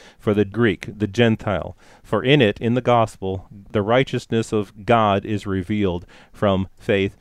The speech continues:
to faith." And in that epistle, in the next two chapters in Romans, Paul talks about the problem being sin and death and, and why that needed to be resolved. And he,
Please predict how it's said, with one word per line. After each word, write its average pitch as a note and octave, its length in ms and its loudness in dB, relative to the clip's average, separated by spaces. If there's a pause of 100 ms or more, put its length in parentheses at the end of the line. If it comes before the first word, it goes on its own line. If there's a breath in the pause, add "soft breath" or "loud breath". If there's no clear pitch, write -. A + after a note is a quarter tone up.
(160)
to G2 100 2
faith." E2 440 -2 (300 soft breath)
And G#2 120 2
in A#2+ 100 4
that A2 180 4
epistle, G2+ 560 -2
in G#2 140 -4
the G#2 80 -2
next G#2 220 -4
two G2+ 300 -2 (120)
chapters G2+ 600 0
in F#2+ 200 -8
Romans, F#2 340 -4
Paul G2 240 2
talks F#2+ 320 0
about F#2 260 -4 (100)
the G2 60 -10
problem A#2 680 0 (100)
being G2 260 -2
sin G2 440 -2 (560 loud breath)
and G2 500 -4
death G#2 380 0
and, G2 160 0
and G2+ 240 -4
why G2+ 300 0
that G#2+ 280 -4
needed G#2+ 220 -4
to G2+ 40 -8
be G#2 120 -2
resolved. G2 720 2
And G#2 160 -2
he, G2+ 80 -6